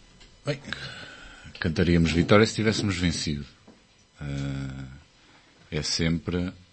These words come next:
é sempre, é sempre distinto, eh, agora, eh, agora, num, o, o, o resultado, o dia seis de outubro, em Ilhavo,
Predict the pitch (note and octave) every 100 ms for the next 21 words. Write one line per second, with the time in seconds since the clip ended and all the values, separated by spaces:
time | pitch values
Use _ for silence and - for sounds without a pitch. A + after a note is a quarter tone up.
0 | _ E2 D#2+ - F2 F2 - F2 F2 E2+
1 | F2 - E2 - F2 D#2+ D#2+ - - F#2+
2 | G2+ G2 G#2 A2 F#2+ F2+ F2 E2+ E2 D#2+
3 | D#2 D#2 D2+ - E2+ - - - - -
4 | - - D#2 E2 E2+ - D#2+ D2+ E2+ D#2+
5 | E2+ E2 C2+ C2+ C#2+ C#2+ C#2+ C#2 C#2+ D#2
6 | D2+ E2+ E2+ G#2+ A#2 B2+ A#2 F2 G#2 F2+
7 | F#2 F2 E2 E2+ F#2 G2+ F2+ F#2 F2 F2+
8 | E2+ F2+ F2+ A2 G#2+ A#2 B2+ C3+ - -
9 | G#2 A2 A#2 B2+ C#3 C#3 E3